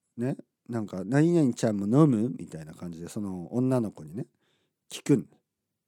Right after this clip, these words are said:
から女の子が、「うーん」とか言うから、「うん、じゃあ、あの、じゃあもう、もう一個買いに行くわ」とか言って、女の子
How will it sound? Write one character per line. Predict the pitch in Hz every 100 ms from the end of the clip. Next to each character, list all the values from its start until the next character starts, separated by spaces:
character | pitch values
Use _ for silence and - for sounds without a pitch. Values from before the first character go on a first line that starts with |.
| -
か |
ら | 135
女 | 127 147
の | 131
子 | 110
が、 | 107 -
「う | 170 175
ー |
ん」 | 160
と | 107
か | 95 92 - -
言 | 117
う |
か | 101 95
ら、 | 92 87 - - - _ _ -
「う | -
ん、 | 123 87 87
じ | 120
ゃ | 123 92
あ、 | - -
あ | 107
の、 | 101 95 90 - _ -
じ | 143
ゃ |
あ | 120
も | 120 131
う、 | -
も | 151
う |
一 | 160
個 | - 107
買 | - 135
い |
に | 107 92
行 |
く | -
わ」 | 98 78 -
と | _
か |
言 | -
っ |
て、 | - _ _ _ _
女 | - 110 101
の | 90
子 | -